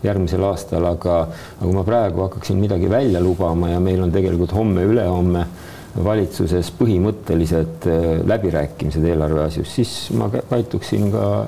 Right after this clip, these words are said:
ebaausalt nii valitsuse kui Riigikogu suhtes. Jah, ma olen pühendunud ja ma loodan väga, et see nii on, et õpetaja keskmine palk tõuseb järgmisel aastal üle kahe tuhande euro.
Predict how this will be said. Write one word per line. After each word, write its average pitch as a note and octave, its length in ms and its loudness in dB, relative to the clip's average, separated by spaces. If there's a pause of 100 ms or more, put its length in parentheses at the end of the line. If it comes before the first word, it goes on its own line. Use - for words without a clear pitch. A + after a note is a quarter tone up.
(160)
ebaausalt G2+ 800 -2
nii F#2 160 0
valitsuse G#2+ 460 0
kui G#2+ 100 2
Riigikogu F2+ 480 4
suhtes. - 320 -4 (400)
Jah, D#3+ 160 2 (240)
ma A2+ 140 0
olen A2+ 260 2
pühendunud B2 640 2 (400)
ja G#2 120 4
ma G#2+ 120 4
loodan C3 400 2
väga, A2 320 0
et - 160 -4
see G2+ 80 2
nii A2+ 240 2
on, D#3+ 160 4 (480)
et G2 320 0
õpetaja F#2 560 -2
keskmine F#2 400 0
palk G2 320 -2
tõuseb F2 320 0
järgmisel F2+ 400 0
aastal E2+ 240 -2
üle E2 160 0
kahe D#2 240 -2
tuhande D#2 320 -2
euro. D#2 160 -8